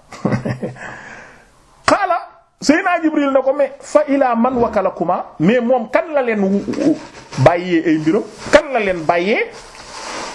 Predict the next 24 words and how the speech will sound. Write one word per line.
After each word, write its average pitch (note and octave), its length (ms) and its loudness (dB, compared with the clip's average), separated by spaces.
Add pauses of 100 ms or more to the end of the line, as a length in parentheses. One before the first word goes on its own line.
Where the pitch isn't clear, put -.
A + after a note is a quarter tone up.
(440)
Qaalat A#3+ 400 0
Sayyidatu A#3 400 0
Hajar G3+ 320 2
alayhi F#3+ 380 0
salaam F3 380 0
ne G3 100 2
ko, D#3+ 180 -4
"إلى F3 140 4
الله، C#3+ 300 0 (140)
Yàlla." B2 320 0 (1300)
Qaala D#3+ 300 2
Seydina E3 400 0
Jibril D3 340 0
alayhi C#3+ 240 0
salaam C3+ 360 0
ne C3+ 100 0
ko, C3 160 0
"وكلكما C3 720 0
إلى A#2+ 400 0
كاف." - 400 -2
Bàyyee C#3 520 2
na C#3 120 2
leen C#3 260 0
ku - 80 -10